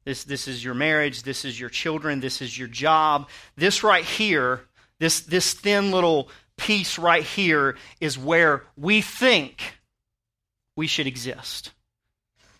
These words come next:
If we can maintain on this balance beam, then everything's right in our world. Okay? And so, so all in all, oh, Jesus.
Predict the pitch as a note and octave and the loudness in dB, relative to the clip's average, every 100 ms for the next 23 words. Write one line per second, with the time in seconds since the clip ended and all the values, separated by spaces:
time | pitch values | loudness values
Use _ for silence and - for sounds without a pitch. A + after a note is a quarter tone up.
0 | _ _ _ _ _ _ _ D3 - D#3 | _ _ _ _ _ _ _ -8 -4 2
1 | G#3+ B3 B3+ _ - F3+ E3 E3 G3 G#3+ | 4 4 0 _ -2 0 4 4 4 0
2 | - G#3+ G#3+ F#3 D#3+ D#3 D3+ D#3 C#3+ D#3 | -2 0 2 4 2 0 0 0 2 0
3 | G3+ F3+ F#3+ G#3+ G3 - - C#3+ A#2 A#2 | 0 4 6 6 4 -2 -6 -8 -8 -12
4 | B2 _ - _ C#3+ E3 E3 F#3 G#3 G3+ | -18 _ -20 _ -2 2 4 2 2 -2
5 | F3+ C#3+ D#3+ D#3+ D3+ C#3+ C#3 B2+ B2 A2 | -4 0 2 2 2 -4 -2 -2 -4 -8
6 | D2 - _ _ _ _ _ _ _ _ | -14 -20 _ _ _ _ _ _ _ _
7 | _ C#3+ F3+ F#3 F#3 - _ - D#3 - | _ 2 4 4 0 -16 _ -6 -2 4
8 | G3 F#3 - - F#3 - F3+ G#3+ F#3 E3 | 4 4 0 2 2 4 4 4 4 4
9 | C3 C#3+ - _ _ _ _ _ _ _ | 2 -2 -8 _ _ _ _ _ _ _
10 | _ _ _ _ _ _ _ _ _ C3+ | _ _ _ _ _ _ _ _ _ -12
11 | D3 C3+ B2+ A2 - - | -12 -12 -16 -16 -16 -14